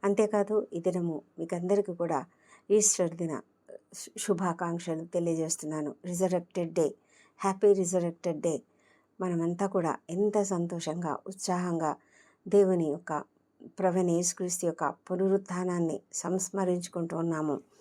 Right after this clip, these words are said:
అద్భుతమైనటువంటి ఈ సమయాన్ని మనము ఎంతగానో సంతోషంగా మ-, మరి ఆరాధనలో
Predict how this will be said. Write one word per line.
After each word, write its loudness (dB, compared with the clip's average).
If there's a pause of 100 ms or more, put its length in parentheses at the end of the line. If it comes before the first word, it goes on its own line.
(380)
అద్భుతమైనటువంటి 0 (380)
ఈ 0
సమయాన్ని 2 (160)
మనము 0 (480)
ఎంతగానో 2
సంతోషంగా 0 (580)
మ-, -2 (500)
మరి 0 (100)
ఆరాధనలో 2